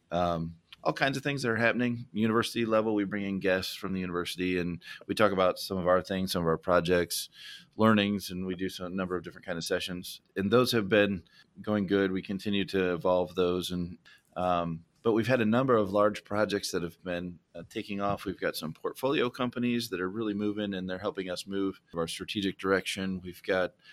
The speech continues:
um, some university initiatives. You know, now we've got a significant amount of, of net revenues under our belt, and we have a fund that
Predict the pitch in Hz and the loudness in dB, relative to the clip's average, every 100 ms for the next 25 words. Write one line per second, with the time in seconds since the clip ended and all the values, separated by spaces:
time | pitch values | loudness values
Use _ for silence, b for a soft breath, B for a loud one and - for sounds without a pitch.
0 | B B 90 90 98 98 110 101 104 - | B B -4 -2 2 4 4 4 2 2
1 | 107 107 107 - 104 104 101 - - 95 | 0 0 -2 -2 0 2 0 -10 -8 -4
2 | 92 92 95 92 98 92 - 90 87 - | -2 0 0 0 0 0 -2 -4 -4 -6
3 | B B - 104 104 - 104 98 95 85 | B B -8 -2 -2 -2 -4 -2 -2 -2
4 | 85 82 82 82 95 90 90 92 98 98 | -4 -4 -6 -4 -2 -2 0 -2 -2 -4
5 | 95 90 87 82 80 82 95 90 - 80 | -4 -4 -2 -2 -2 -2 -2 -2 -6 -12
6 | 80 85 76 - 95 92 92 - 78 | -10 -8 -8 -2 -2 -2 -4 -8 -14